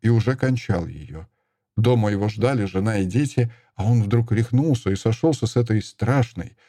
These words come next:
костлявой, как смерть, старухой.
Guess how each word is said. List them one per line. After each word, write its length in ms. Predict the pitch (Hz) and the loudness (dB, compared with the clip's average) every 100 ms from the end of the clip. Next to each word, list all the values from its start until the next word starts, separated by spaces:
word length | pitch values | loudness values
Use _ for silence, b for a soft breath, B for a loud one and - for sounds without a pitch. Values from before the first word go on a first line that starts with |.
| b | b
костлявой, 640 | - 120 - - 147 151 117 | 0 0 0 0 2 2 2
как 200 | 107 110 | 0 -2
смерть, 440 | - 123 123 - | 0 0 0 -6
старухой. 720 | - - 110 110 87 - - | -20 -4 0 0 -4 -8 -20